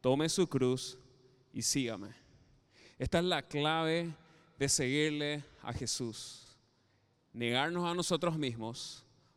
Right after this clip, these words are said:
morir cada día y seguirle. Yo te pido perdón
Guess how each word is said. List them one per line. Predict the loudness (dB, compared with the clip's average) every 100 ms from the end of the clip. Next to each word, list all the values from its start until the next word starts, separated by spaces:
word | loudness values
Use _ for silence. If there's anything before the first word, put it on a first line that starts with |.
| -6
morir | -2 2 4 4
cada | 0 0 0
día | 2 2 0 -4 -16 -20 _ _ _ _ _
y | -2
seguirle. | 0 0 -2 -2 -6 -14 -20 -20 _ -20 -14
Yo | -6
te | -4 0
pido | 2 2
perdón | 4 4 4 2 0